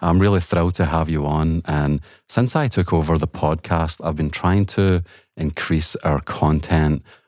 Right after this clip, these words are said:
on Australia because the Indo-Pacific is just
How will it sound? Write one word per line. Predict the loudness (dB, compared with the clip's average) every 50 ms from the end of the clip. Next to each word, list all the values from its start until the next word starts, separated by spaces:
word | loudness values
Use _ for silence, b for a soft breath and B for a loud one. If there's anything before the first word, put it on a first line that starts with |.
| b _ -4
on | -2 -2
Australia | -2 -4 -6 -2 0 2 2 2 2 2 2 2 0 -2 -6 -8
because | -8 -8 -2 0 0 0 0 0 0 -2
the | -2 0 2
Indo-Pacific | 2 2 2 2 0 -2 -4 -2 -2 -2 -2 0 -2 -2 -2 -2 -2
is | -2 -2 0
just | -2 -2 -2 -2 -4 -8 _